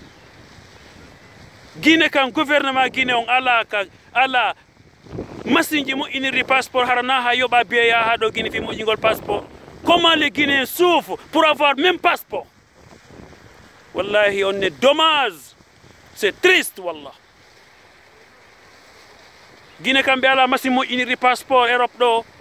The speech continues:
Espagne, ma France, ma honto e honto. Wallahi, c'est triste. Ndare Sénégal. A aray daroɗa ɗon e ɗon, ɓe moƴƴinana ma passeport on ɗon e ɗon,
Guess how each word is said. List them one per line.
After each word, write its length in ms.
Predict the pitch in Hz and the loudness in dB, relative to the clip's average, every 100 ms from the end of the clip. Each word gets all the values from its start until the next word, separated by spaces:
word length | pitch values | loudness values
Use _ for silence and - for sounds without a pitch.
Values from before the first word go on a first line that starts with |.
| - - - - - | -20 -20 -20 -10 -4
Espagne, 560 | 254 - - 240 233 233 _ | -4 -2 2 4 2 -4 _
ma 240 | 202 240 233 | -4 -2 0
France, 520 | - 254 240 240 - - | 0 2 2 0 -8 -14
ma 280 | 196 240 247 | -2 2 2
honto 340 | 240 254 247 247 | 2 -2 0 0
e 60 | |
honto. 500 | 233 247 240 240 233 - - - - | 0 0 -2 -2 -2 -4 -18 -14 -4
Wallahi, 680 | 202 196 196 208 208 190 | -2 -2 0 2 2 0
c'est 320 | 180 202 - - | -4 -4 -4 0
triste. 460 | 320 269 - - - - - - - - - - - - | 2 2 -2 -12 -20 -20 -20 -20 -20 -20 -20 -20 -20 -4
Ndare 300 | 233 285 262 | 0 2 2
Sénégal. 520 | 247 240 220 202 170 - - - _ _ - - - - - - - | 0 -2 -2 -2 -4 -6 -20 -20 _ _ -20 -20 -20 -20 -20 -20 -2
A 160 | 214 277 | 2 2
aray 180 | 277 262 | 2 2
daroɗa 420 | 269 269 247 247 | 0 0 0 0
ɗon 240 | 254 247 | 0 -2
e 80 | 247 | -2
ɗon, 280 | 233 247 247 - - - - | 0 0 -2 -10 -20 -20 -8
ɓe 80 | 180 | -2
moƴƴinana 480 | 226 294 247 254 247 | 0 0 0 0 2
ma 160 | 247 | 0
passeport 520 | 233 254 240 - 247 | 0 0 0 -2 0
on 80 | 240 | 0
ɗon 240 | 240 247 240 | 0 -2 -2
e 80 | |
ɗon, 240 | 233 247 | 0 0